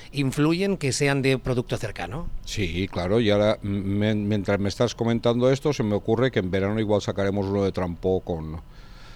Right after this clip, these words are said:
Speaker 2: con sardinas o con anchoas o con, con algo.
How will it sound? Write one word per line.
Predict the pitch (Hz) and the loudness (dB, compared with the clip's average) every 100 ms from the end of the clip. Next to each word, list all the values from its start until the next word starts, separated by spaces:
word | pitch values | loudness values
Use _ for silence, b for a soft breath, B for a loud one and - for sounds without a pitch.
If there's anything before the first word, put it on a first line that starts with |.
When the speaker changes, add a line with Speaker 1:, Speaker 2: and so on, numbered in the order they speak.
| B B - | B B -6
Speaker 2:
con | 104 98 | -4 -2
sardinas | 90 85 113 107 101 92 | -4 0 2 2 0 0
o | 92 | -4
con | 85 90 87 | -4 -6 -4
anchoas | 87 80 107 107 98 87 | -6 -2 2 4 2 0
o | 90 | -4
con, | 85 85 82 - | -8 -10 -12 -10
con | 87 | -8
algo. | 85 76 | -8 -10